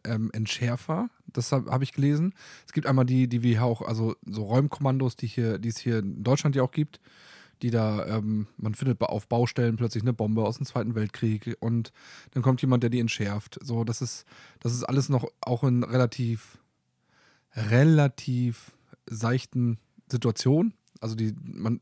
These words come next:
ist halt unberechenbar, wie die grad sind, äh, ob da jemand, äh, sich beim Angucken schon die Dinge auslöst oder nicht. Aber es gibt tatsächlich auch bei der Bundeswehr Leute,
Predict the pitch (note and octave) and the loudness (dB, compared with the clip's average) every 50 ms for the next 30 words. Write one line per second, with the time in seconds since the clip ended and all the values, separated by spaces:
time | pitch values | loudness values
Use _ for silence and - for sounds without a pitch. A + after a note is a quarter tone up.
0 | - _ - D#2+ G2+ - - - A2 A2+ - - C3+ C3+ B2+ B2 C3 - - D3 | -8 _ -16 -14 -12 -10 -6 -4 -2 -2 -2 0 2 4 4 4 4 2 2 2
1 | D3 D3+ D3+ C#3+ C3 C3+ B2 A#2 - A#2+ A2+ G#2+ - B2+ C3 D#3+ F#3+ - - - | 4 4 2 2 0 -4 -4 -4 -2 -2 -2 0 0 0 0 0 0 -2 -4 -4
2 | A#2+ A#2+ A#2+ A#2 - A#2 - - A#2+ A#2 A#2 A#2 A2+ A2+ A2 A2 - - - A2 | -2 0 0 -2 -2 -4 -4 -2 0 0 0 0 0 0 -2 -2 -4 -8 -8 -6
3 | G#2+ A2 A2 A2 A2 A2+ - _ - - - - _ - - A2+ - - - A#2 | -4 -4 -4 -4 -4 -6 -8 _ -20 -20 -20 -20 _ -6 -6 -4 -4 -2 -4 -4
4 | - - C3+ C3 - - - B2+ A2+ - B2 A#2+ A2+ G#2+ B2+ C3+ C#3 B2+ B2+ C#3+ | 0 0 -2 -2 -2 -4 -4 -4 -4 -2 -2 -2 0 0 0 0 0 0 -2 -2
5 | C#3 - D#3 D3+ D3 - B2 A#2 C3+ D#3 - - - _ _ _ _ _ _ _ | -2 0 -2 -2 0 0 -2 0 0 -2 -2 -4 -12 _ _ _ _ _ _ _
6 | _ - A2 G2+ - C3 - - - C3 A#2+ - - - G#2+ G#2+ G2+ G2 G#2 C3 | _ -12 -12 -10 -10 -12 -14 -6 -2 -2 -2 -2 -4 -6 -6 -6 -6 0 2 4
7 | D#3+ F3+ E3 - - - B2+ B2+ A#2+ B2 C#3 C#3 - C3 B2+ E3 G3 | 4 4 4 2 0 -2 0 2 2 2 2 0 0 -2 -2 -2 -4